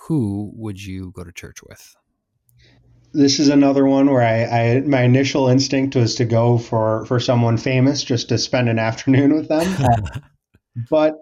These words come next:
Speaker 2: I think after thinking about it a little bit, I, I would choose my dad. Um, I just think there's no one I'd rather, you know, spend that time with. There's no one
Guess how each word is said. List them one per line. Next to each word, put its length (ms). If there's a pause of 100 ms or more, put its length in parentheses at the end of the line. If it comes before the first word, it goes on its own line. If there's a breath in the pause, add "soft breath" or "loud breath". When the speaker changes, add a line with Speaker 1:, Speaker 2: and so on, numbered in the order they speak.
(140)
Speaker 2:
I 100
think 260
after 280
thinking 260
about 220
it 60
a 60
little 320
bit, 240
I, 180
I 180
would 340
choose 300
my 120
dad. 280 (240)
Um, 420 (100)
I 140
just 240
think 340 (720 soft breath)
there's 560
no 320
one 560 (100)
I'd 580 (340)
rather, 800 (120)
you 80
know, 80
spend 460
that 240
time 320
with. 320
There's 240
no 120
one 440